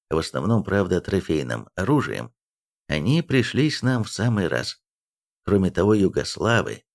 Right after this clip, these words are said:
хотели отплатить немцам их же монетой, и сейчас, когда им представился такой отличный случай, не собирались его терять. Мы переформировали нашу армию, включив в нее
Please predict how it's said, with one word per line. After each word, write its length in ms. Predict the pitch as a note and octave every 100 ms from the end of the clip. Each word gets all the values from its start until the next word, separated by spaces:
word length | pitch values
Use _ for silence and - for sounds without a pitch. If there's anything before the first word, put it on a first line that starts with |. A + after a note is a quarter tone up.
| _ _ -
хотели 360 | D#2 C3+ D3
отплатить 680 | C#3 A#2+ - A2 C3+ B2+ -
немцам 560 | B1+ C#3 C#3+ E3 C#3+ _ _ _
их 220 | C3+ B2
же 140 | G#2+ A2
монетой, 640 | G#2+ G2 E2+ A#1 A#1+ - _ _ _
и 120 | G3
сейчас, 500 | F#3 F#2+ - D#3 D3
когда 300 | - E2 F#2
им 220 | C3 A2+
представился 760 | - F2 - - G#2 F2+ F2 F#2
такой 460 | - D#2+ F2+ F#2 -
отличный 580 | G#2+ - F#2+ F#2 - D#2+
случай, 600 | - E3+ C#3 - A1+ - _ _ _ _ -
не 260 | B1 E2
собирались 680 | C3+ C3 B2+ A2+ F#2 A#2+ -
его 220 | G#2 G2
терять. 480 | F#2 D#2 B1 B1 - _ _ _ _ _ _ _ _ _ _ _ _ _
Мы 520 | F#2+ F#2+ D#3 F#3+ F#3
переформировали 1000 | - D3 D#3+ - C#3+ C#3 C3 A#2+ G2+ A2+ A#2
нашу 460 | G#2+ F#2+ G2+ F2+
армию, 420 | F#2 G2 G#2 B2 A#2
включив 580 | - E2+ D2 A2+ G2+
в 20 | D#2+
нее 400 | D#2 F#2 A#2